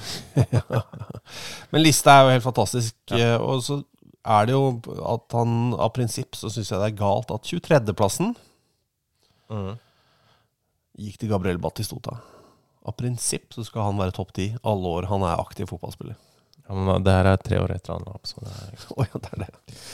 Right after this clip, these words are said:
Speaker 1: Nei, for han
Speaker 2: Han var veldig kul.
Speaker 1: Og altså så, så, øhm, øh, en, øhm, en Gabriel Batistuta T-skjorte. En sånn kjempeglorete en.
Speaker 2: Ja.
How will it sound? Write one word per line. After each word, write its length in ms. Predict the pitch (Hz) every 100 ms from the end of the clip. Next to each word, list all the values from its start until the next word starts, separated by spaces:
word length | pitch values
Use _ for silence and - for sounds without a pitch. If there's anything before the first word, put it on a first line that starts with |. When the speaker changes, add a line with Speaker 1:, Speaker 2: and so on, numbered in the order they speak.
| - - - -
Speaker 1:
Nei, 120 | - -
for 80 | 135 -
han 220 | 120 135 - _ - -
Speaker 2:
Han 140 | 95
var 100 | 95 95
veldig 100 | 92 92
kul. 80 | - _ _ -
Speaker 1:
Og 120 | 143
altså 160 | 127 135
så, 300 | - - 107 113 - _ _ _ _ _ _ - _ _ - _ _ 190
så, 280 | - - 127 131 135
øhm, 380 | 135 135 131 127 123 - _ _ - _ -
øh, 1300 | 120 120 117 113 110 107 104 107 104 104 101 107 107 - 117
en, 140 | 107 107
øhm, 320 | 107 107 101 101 98 - _ - _ _ _ _ _ _ _
en 80 | 110
Gabriel 260 | 113 101 107
Batistuta 500 | 104 - - 107 113
T-skjorte. 580 | - 95 90 107 - - _ - _ _
En 160 | -
sånn 80 | 123
kjempeglorete 880 | - 135 87 - 95 95 90 95 -
en. 80 | 220 _ _
Speaker 2:
Ja. 120 | 151